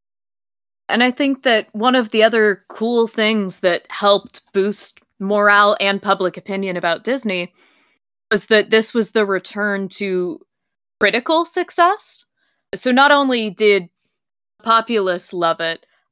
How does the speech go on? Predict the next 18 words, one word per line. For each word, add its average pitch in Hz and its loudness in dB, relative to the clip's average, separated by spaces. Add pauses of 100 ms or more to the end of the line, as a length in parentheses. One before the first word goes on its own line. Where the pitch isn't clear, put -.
(140)
uh, 180 2
but 196 -4
it 214 2
was 202 -2
nominated 240 2
for 208 -2
Academy 202 -2
Awards 190 -2
for 180 -2
Best 175 0
Scoring 185 0
of 170 -8
a 175 -6
Musical 170 -8
Picture, 285 -2 (560)
Best - -4
Original 180 -2
Song, 220 2